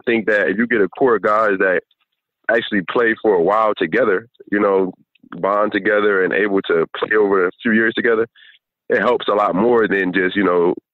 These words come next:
always, you know, a couple of juco guys here, a couple of juco guys there. Everybody's in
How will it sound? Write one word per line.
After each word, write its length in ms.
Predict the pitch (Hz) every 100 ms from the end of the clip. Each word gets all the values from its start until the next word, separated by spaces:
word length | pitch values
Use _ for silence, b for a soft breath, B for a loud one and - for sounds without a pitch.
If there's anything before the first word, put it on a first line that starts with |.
| -
always, 420 | 95 101 98 92 98
you 60 |
know, 100 | 90
a 40 | 85
couple 220 | 101 92
of 60 |
juco 380 | 95 107 110 98
guys 280 | 95 95 92
here, 200 | 101 95
a 40 | 92
couple 220 | 95 92
of 60 |
juco 340 | 92 98 101 92
guys 240 | 92 90 85
there. 340 | 98 101 92 -
Everybody's 420 | 113 107 98 95
in 180 | 104